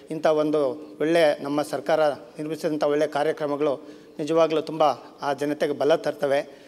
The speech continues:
ಇದಕ್ಕೆ ನನ್ನ ಸಂಪೂರ್ಣ, ಆ, ಸಹಮತವನ್ನು ವ್ಯಕ್ತಪಡಿಸ್ತೀನಿ.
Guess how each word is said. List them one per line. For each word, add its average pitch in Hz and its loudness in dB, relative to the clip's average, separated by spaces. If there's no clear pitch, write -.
ಇದಕ್ಕೆ 147 -2
ನನ್ನ 139 -2
ಸಂಪೂರ್ಣ, 170 -2
ಆ, - -6
ಸಹಮತವನ್ನು 151 0
ವ್ಯಕ್ತಪಡಿಸ್ತೀನಿ. 143 -4